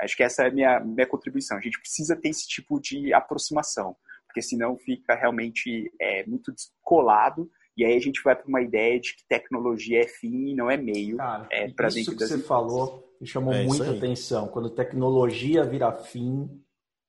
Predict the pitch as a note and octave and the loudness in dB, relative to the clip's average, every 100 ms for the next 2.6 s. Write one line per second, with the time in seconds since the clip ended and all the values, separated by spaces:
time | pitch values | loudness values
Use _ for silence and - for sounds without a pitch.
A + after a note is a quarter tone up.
0 | _ _ _ _ _ B2 D#3 F#3+ E3+ - | _ _ _ _ _ -2 -2 -2 -6 -4
1 | C3+ A#2+ B2 A#2 B2 - A#2 A#2+ - A2+ | -2 -2 -2 -2 -4 -2 -2 -2 -4 -2
2 | A2+ A2+ G#2 G#2 G#2 | 0 0 -2 -6 -6